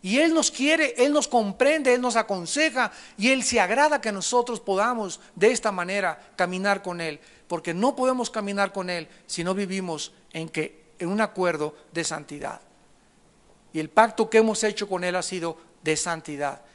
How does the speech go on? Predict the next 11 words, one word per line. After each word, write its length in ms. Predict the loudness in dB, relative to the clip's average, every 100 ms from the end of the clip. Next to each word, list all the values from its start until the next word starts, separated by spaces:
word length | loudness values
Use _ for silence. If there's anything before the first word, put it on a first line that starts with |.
| _ -8
de 100 | -4
caminar 600 | -4 -4 0 0 -2 -10
una 180 | -4 -2
vida 320 | 0 -2 -2 0
íntegra, 680 | 0 2 0 0 -2 -4 -12
una 200 | -6 -4
vida 300 | 0 0 0 -2
limpia, 520 | 0 0 0 -4 -4 -8 -12
una 200 | -6 -4
vida 320 | -4 -4 -4 -8 _ -4
pura 340 | -2 0 -2